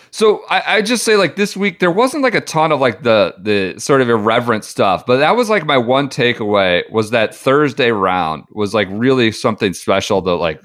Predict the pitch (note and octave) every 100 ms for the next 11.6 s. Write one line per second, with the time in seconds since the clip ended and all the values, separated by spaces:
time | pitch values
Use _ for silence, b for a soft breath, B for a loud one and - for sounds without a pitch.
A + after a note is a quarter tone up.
0 | - _ _ A#2+ B2 G#2 - A#2+ D3+ D#3+
1 | F3+ - - G#3+ A3+ - G#2 D#2+ - -
2 | C#3 E3 D3+ E3 E3 D#3 D3 D#3+ C#3+ C3+
3 | A#2+ - G#2+ - - - A#2 B2 G#2 A#2+
4 | G#2+ F2 - b b b _ A2+ G#2+ B2
5 | A#2 D#3 E3 C#3+ - A#2+ A2 A#2 B2+ A#2
6 | G2 E2 G2 G2 - G2+ E2+ E2 D2+ -
7 | - A2 - A2 G#2+ - G#2 G2 F2+ E2
8 | E2+ E2 - G2+ F#2+ F#2 G#2 G2+ - _
9 | _ - A2+ A2 G#2 G#2+ A2+ G#2+ G#2+ D#2+
10 | D2+ G#2+ G#2+ A2 G#2 G2+ E2 D2+ A2+ A#2
11 | A2 G#2 - F#2 F2